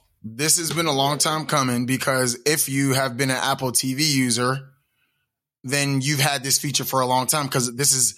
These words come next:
how I've always watched anything on E S P N you can get on the E S P N app, and the E S P N app has always done this. So, like, it was always good, like, on a, you know,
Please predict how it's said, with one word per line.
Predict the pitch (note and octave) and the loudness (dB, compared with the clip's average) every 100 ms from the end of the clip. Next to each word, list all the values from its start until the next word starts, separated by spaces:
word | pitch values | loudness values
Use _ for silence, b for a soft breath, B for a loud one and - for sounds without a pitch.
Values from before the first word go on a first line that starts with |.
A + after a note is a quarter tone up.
| B | B
how | - C#3 | -4 0
I've | C#3+ C3 | 0 2
always | C#3+ C#3+ C#3 A#2+ | 0 0 -2 0
watched | C3 C3+ - - _ B B B _ - | 0 0 -2 -6 _ B B B _ -4
anything | D#3 E3 D#3 D#3 D#3 D3+ | 0 0 0 -2 -2 -2
on | - C#3 C3 - | 0 0 -2 -4
E | C#3+ C#3+ | -2 0
S | C3+ | 0
P | - C3 C3+ | -2 -2 0
N | B2+ A#2+ A#2 A2+ _ _ _ _ - | 0 -2 -4 -8 _ _ _ _ -8
you | C3+ | -6
can | B2 C3+ | -4 -2
get | C#3+ | 0
on | C3+ | 0
the | C3 B2+ | -2 -2
E | C#3 | -2
S | C#3 | -2
P | C#3 | -2
N | C3+ | -2
app, | - C#3 D#3+ - | -2 -4 -4 -2
and | C#3 | -2
the | C#3 D3 | 0 0
E | |
S | C#3+ | 0
P | C#3 C#3 | -2 -4
N | C3 | -2
app | C#3+ C#3 - | -2 -2 -2
has | C3+ B2 - | -2 -2 0
always | C#3 C#3 C3 A#2+ | 2 2 0 -2
done | A2+ B2+ | 0 0
this. | A#2 G#2+ - - _ b b | 0 0 0 0 _ b b
So, | - C#3+ C#3 | 0 0 0
like, | C3+ C3+ B2+ - - B B B B - | 0 -2 -2 -8 -18 B B B B -2
it | |
was | A3 A3 | -2 2
always | G#3 A3+ F3 | 2 2 0
good, | C3+ F#3 F#3+ | 0 0 0
like, | E3 E3 | -2 -2
on | E3 | -2
a, | |
you | G3+ | 0
know, | D#3 A#2 | 0 0